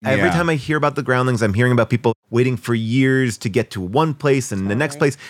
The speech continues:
Speaker 1: Then there's a main company and there's people who won't leave and you can't get in. And it just feels like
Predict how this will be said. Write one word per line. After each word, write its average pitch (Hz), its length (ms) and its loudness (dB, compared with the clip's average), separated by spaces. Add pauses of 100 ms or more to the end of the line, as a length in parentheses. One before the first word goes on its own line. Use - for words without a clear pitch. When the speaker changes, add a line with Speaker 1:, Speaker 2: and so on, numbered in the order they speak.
(120)
Speaker 1:
Then 127 120 0
there's 117 160 0
a 110 40 0
main 143 300 0
company 139 300 -2
and 107 100 -2
there's 98 120 -2
people 143 260 -6
who 120 240 0
won't 135 240 -4
leave 185 380 2
and 135 120 2
you 123 60 0
can't 120 260 -2
get 127 160 0
in. 175 300 0 (280)
And 156 140 0
it 147 80 -6
just 180 200 -2
feels 185 260 0
like 180 200 -2